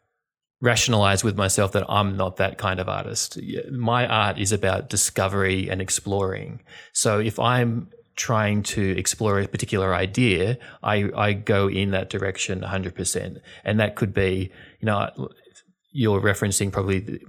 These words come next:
Instagram post. I've got some on there which are stupid puppets, you know, miming to things. I've got,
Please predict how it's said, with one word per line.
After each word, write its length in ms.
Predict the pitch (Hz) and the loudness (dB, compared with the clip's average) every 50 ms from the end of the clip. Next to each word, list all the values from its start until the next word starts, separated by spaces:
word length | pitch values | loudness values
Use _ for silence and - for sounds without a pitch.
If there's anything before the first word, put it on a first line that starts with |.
| - 123 - - | -14 -12 -6 -2
Instagram 540 | 135 113 110 - - 101 - 101 98 98 95 | 0 0 0 0 -2 -2 0 0 0 0 0
post. 300 | - 110 104 95 - - | 0 0 2 2 2 2
I've 180 | - 104 104 - | 0 0 2 4
got 200 | 123 120 - - | 4 4 4 2
some 240 | - - 107 101 | 2 0 2 2
on 140 | 98 98 98 | 2 2 2
there 220 | 101 101 101 98 95 | 2 4 4 4 4
which 260 | 101 98 - - - | 2 0 0 0 2
are 320 | 98 95 92 92 95 98 - - - - - - - - _ | 2 2 2 2 0 -2 -6 -12 -20 -20 -20 -20 -20 -20 _
stupid 640 | - - - - - 117 113 110 - 113 107 104 - | -4 -2 -2 0 2 0 0 2 2 0 2 4 4
puppets, 720 | - 117 107 - - 62 - - - - - - - - - _ | 4 4 4 2 2 0 0 0 0 0 0 0 -2 -6 -12 _
you 160 | - 117 104 | -4 0 0
know, 180 | 101 101 101 110 | 2 2 0 0
miming 500 | 104 104 101 101 104 107 110 110 113 113 | 0 2 4 4 4 4 4 4 2 2
to 100 | - - | 2 0
things. 460 | 113 - 120 117 117 117 120 123 120 - | 2 2 4 4 4 4 2 2 2 0
I've 160 | 107 98 - | 0 0 0
got, 180 | - 107 95 | 0 0 0